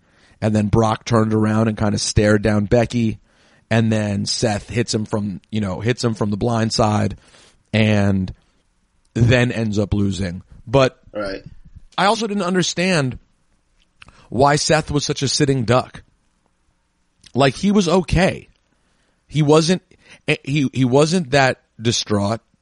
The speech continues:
Speaker 1: Um, and, and I also thought it was weird that when the match ended, Seth was just kinda sitting there upset. He didn't even go out to check on Becky.
Speaker 2: <laughs> Right. Right.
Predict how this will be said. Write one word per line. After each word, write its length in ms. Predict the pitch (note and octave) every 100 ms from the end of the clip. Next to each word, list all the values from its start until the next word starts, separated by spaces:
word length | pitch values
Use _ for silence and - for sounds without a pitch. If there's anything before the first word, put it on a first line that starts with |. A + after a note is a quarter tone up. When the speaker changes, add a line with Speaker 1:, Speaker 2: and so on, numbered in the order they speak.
| _ _ _ _ _ A2
Speaker 1:
Um, 600 | A#2 A2+ A2 G#2 G2 F2+ _ _ _ _ _ _ _ _ -
and, 480 | B2 B2 A#2+ A#2+ C3
and 100 | D3
I 60 |
also 200 | D3+ E3
thought 100 | E3+
it 40 | D#3
was 140 | C#3
weird 200 | C3+ D#3
that 60 | D3+
when 120 | C#3
the 80 | C3
match 300 | C#3 C#3+ -
ended, 500 | C3 E3 C3+ B2 -
Seth 280 | - C#3 D#3+
was 120 | D3+
just 160 | C3 -
kinda 180 | C3
sitting 360 | A#2+ - C#3+ C#3
there 300 | B2 A#2 G2+ _ - -
upset. 560 | A#2 - C#3+ D3+ C3
He 120 | - B2+
didn't 240 | D3 D3+
even 180 | C#3 C3+
go 160 | C3+
out 160 | C3+ C#3
to 60 | -
check 260 | C#3+ C3+
on 120 | C3
Becky. 380 | A2+ D3 - - _ _ _ _ - -
Speaker 2:
<laughs> 0 | G#3 F3 - D3+
Right. 440 | F#3 E3+ - - - - - - - - - - - _ -
Right. 380 | F#2+ F#2 -